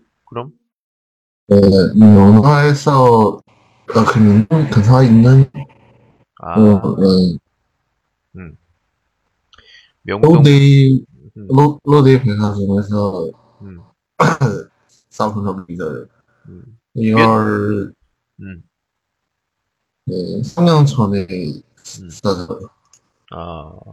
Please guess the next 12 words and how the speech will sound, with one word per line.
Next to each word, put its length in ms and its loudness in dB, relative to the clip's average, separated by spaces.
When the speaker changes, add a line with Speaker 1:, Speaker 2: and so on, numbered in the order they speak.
Speaker 1:
그러면 420 -14
그 160 -8
몇 220 -2
층에서 440 -6
샀어요? 520 -12
몇 180 -12
층? 160 -18
일 200 -6
층에서 380 -8
샀을 380 -14
것 120 -18
같은데? 460 -20